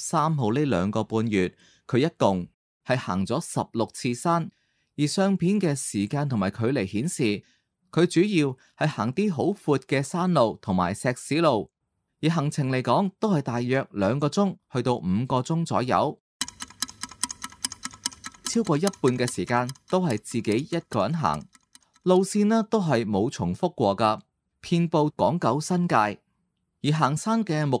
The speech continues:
的之一呢，就為咗影相。喺一部買返嚟嘅相機裏面呢，可以見到裏面呢影咗好多好靚嘅風景相，但係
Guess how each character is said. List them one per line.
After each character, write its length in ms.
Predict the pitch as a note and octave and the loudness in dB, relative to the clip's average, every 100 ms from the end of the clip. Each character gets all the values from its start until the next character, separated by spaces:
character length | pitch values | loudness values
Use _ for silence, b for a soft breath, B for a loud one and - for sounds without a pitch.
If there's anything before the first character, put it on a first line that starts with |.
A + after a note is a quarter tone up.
| - | 0
的 80 | F#3+ | -4
之 240 | - G3 | -2 0
一 100 | F#3+ | 2
呢， 300 | F#3 E3 F3+ | 2 2 0
就 160 | D#3+ G#2+ | 0 0
為 100 | G2 | 0
咗 160 | A#2+ D#3 | 0 -2
影 200 | A#2 B2 | -2 -2
相。 420 | E3+ F#2 G#2+ F3 - _ - - - - _ _ _ _ _ | 0 0 0 -2 -8 _ -4 -2 -2 -8 _ _ _ _ _
喺 140 | C#3 G#3 | -2 0
一 20 | |
部 220 | F#3+ C#3 | 2 0
買 240 | A#2+ A2+ | 0 0
返 180 | D#3+ G#3 | 0 0
嚟 120 | D3+ | 0
嘅 120 | G2 B2+ | -2 -4
相 300 | - F2+ C#3 | -2 -4 -2
機 180 | E3+ E3+ | -2 0
裏 100 | B2 | 0
面 200 | A2+ G#2+ | 0 0
呢， 200 | C#3 D#3 b b - | 0 -2 b b -2
可 120 | F3+ | 0
以 140 | G#3+ | 0
見 320 | - D#3 D#3 D#3+ | 0 0 0 2
到 320 | C3 E3+ - - | 2 2 -2 0
裏 160 | A#2 | 0
面 160 | C3 A2 | 2 0
呢 160 | C3+ | 0
影 220 | C#3 G#2 C#3 | -2 -2 -2
咗 140 | C#3 | -2
好 440 | C#3+ - F2 G#2+ | -4 -4 -2 0
多 200 | C3+ D3 | 0 -2
好 160 | D3 G#2+ | -2 -2
靚 260 | A#2+ A#2 G2+ | 0 0 -2
嘅 180 | G2+ G#2 | -2 -4
風 220 | C#3 C3+ | -4 -4
景 180 | G2 C3 | -4 -4
相， 340 | G#2+ G2 D#3 _ _ _ - | -2 -2 -4 _ _ _ 0
但 180 | A2+ | 0
係 280 | B2+ A#2+ F#2+ | 2 -2 -2